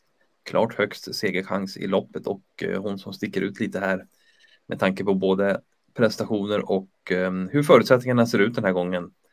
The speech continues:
Eh, hon har ju gjort fyra starter hos Rick Ebbinge och vunnit de två senaste starterna där. Eh, senast återkom hon efter ett litet kortare uppehåll och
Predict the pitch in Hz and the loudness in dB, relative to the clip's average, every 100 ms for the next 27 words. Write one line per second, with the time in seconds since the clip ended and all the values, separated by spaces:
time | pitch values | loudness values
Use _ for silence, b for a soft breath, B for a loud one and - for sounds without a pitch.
0 | _ _ _ _ _ - - - 98 98 | _ _ _ _ _ -14 -10 -6 -4 0
1 | 107 104 104 98 _ _ _ 113 113 - | 2 4 2 0 _ _ _ -4 -2 2
2 | 113 110 104 113 - - 110 107 - - | 4 4 6 4 4 0 2 0 -2 -12
3 | _ - 110 110 117 - - 104 95 107 | _ -4 -2 0 -2 0 2 4 2 -4
4 | 101 101 98 - 87 - _ _ - 95 | -4 -4 -6 -4 -4 -4 _ _ -8 -2
5 | 123 151 170 127 139 135 143 131 113 127 | 6 8 8 6 4 6 4 6 6 4
6 | 190 180 101 - 98 87 82 - _ _ | 4 6 4 4 0 0 -2 -6 _ _
7 | _ _ _ _ _ - - - - 98 | _ _ _ _ _ -20 -14 -6 0 2
8 | 101 101 95 98 101 101 101 95 - 98 | 2 0 -2 0 -2 -2 -2 -2 0 0
9 | 98 101 98 104 98 95 - - 120 107 | -2 -8 -4 -4 -4 -8 -2 4 6 8
10 | 107 98 104 101 101 98 | 6 4 0 0 2 -2